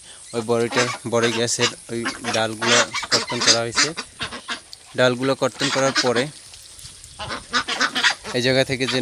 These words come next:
নতুন কুশি বের হয়েছে, যে নতুন ডাল হয়েছে, ওই ডালে আমরা উন্নত মানের গাছের কলম করছিলাম।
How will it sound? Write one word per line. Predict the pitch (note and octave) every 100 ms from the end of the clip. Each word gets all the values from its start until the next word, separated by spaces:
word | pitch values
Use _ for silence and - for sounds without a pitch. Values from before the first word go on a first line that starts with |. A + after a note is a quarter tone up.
| B2
নতুন | A#2 B2+ B2
কুশি | B2+ A2+ B2+
বের | A#2+ A#2
হয়েছে, | A2 B2
যে | B2 A#2+
নতুন | A2+ A#2+ A2+
ডাল | A2+ A2
হয়েছে, | A2+ - C#3+ - - - - - -
ওই | B2 B2+
ডালে | B2 A#2+ B2+
আমরা | A#2+ A#2+
উন্নত | A#2 A#2+ A#2 B2
মানের | A#2+ A#2+ - - - B3 C#4 D#4 A#2+ - - A2
গাছের | A#2 D4 -
কলম | A#2+ B2 A#2+
করছিলাম। | A#2 C4+ A2